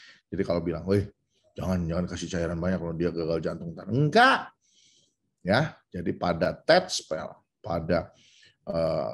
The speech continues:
kecuali pada ted spell yang usia lanjut, itu kita pemberian cairannya harus hati-hati karena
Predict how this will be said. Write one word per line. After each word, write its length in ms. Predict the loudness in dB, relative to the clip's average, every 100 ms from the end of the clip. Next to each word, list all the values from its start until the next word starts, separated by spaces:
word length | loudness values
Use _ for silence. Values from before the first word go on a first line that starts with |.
| -6
kecuali 400 | -2 2 2 2
pada 160 | 0
ted 240 | 2 0 0
spell 320 | 0 2 2
yang 80 | 0
usia 320 | -2 0 0
lanjut, 640 | 0 -2 -2 4 4 2 _ _
itu 220 | -12 -8
kita 240 | -6 -4 -6
pemberian 400 | -6 -6 -6 -6
cairannya 400 | -6 -6 -6 -6
harus 240 | -6 -8
hati-hati 560 | -12 -16 -20 -20 _ _
karena 400 | -16 -4 -2